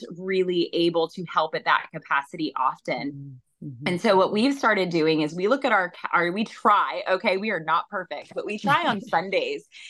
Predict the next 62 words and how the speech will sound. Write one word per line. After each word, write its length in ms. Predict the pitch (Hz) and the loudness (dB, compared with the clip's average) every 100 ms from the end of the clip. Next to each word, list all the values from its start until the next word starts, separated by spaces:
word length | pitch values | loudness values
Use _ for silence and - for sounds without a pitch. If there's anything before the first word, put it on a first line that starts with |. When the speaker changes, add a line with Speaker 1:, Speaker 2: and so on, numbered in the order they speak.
| - | -2
Speaker 1:
to 80 | 220 | 0
kind 200 | 233 208 | 2 0
of 80 | 196 | 0
look 180 | 190 | 0
at, 160 | 226 - | 0 -4
see 160 | - 196 | -2 0
at 80 | 190 | 2
the 140 | 165 | 0
week, 260 | 151 - - | -2 -6 -6
say, 220 | - 160 | -2 0
"Okay, 400 | 190 214 208 165 - _ - | 2 0 0 -2 -4 _ 0
what's 260 | 320 330 | 0 2
happening 420 | 240 214 202 180 | 0 0 0 0
Monday? 320 | 170 151 135 143 | 0 0 0 0
What's 220 | 165 - | 0 0
happening 380 | 190 180 180 170 | 0 0 -4 -6
Tuesday? 460 | - 156 - - - | -6 -6 -6 -6 0
Who 120 | 127 | 0
has 200 | 226 226 - | 2 0 0
practice? 600 | 185 170 - 180 175 170 - | 2 2 2 0 0 -2 -4
Who, 300 | 254 240 233 - - | 0 0 0 -4 -6
you 80 | 233 | 0
know, 120 | 202 190 | 2 2
maybe 260 | 185 190 | 2 2
has 220 | 208 190 202 | 2 0 0
an 60 | |
event 340 | 190 175 180 185 | -2 -2 -4 -4
at 160 | - | -6
school, 520 | - - 180 170 165 165 | -8 -2 4 6 6 6
or 100 | 160 | 4
maybe 300 | 165 175 175 | 0 0 0
I'm 160 | 175 | 0
going 160 | 175 175 | -2 -4
out 140 | 170 | -4
to 80 | 170 | -4
dinner 120 | 170 | -4
with 180 | 165 170 - | -4 -6 0
friends." 400 | 165 160 160 160 | 2 4 0 -2
And 140 | 147 - _ - | -6 -8 _ -2
we 100 | 240 | 0
try 200 | 277 285 | 2 2
to 80 | |
plan 340 | - - 208 190 | 0 0 0 0
ahead, 500 | 165 - 269 226 185 | 0 0 4 4 2
and 120 | 180 | -2
we 100 | 185 | -6
try 220 | 180 208 | -2 0
to 80 | 214 | 0
pick 180 | 233 233 | -4 -10
one 360 | 180 175 175 214 | -4 0 2 2
day 220 | 185 165 | 2 2
a 80 | 160 | 2
week 420 | 147 135 170 - _ - - | -2 -4 -4 -6 _ -20 -6
that 200 | 196 175 | -2 0
we 160 | 190 185 | 4 4
are 80 | 180 | 4
going 240 | 165 160 | 4 2
to 60 | 151 | 2
go 140 | 143 | 2
out 180 | 135 - | 2 0
to 100 | 156 | -6
dinner. 420 | 131 85 76 185 | -8 -4 -4 -4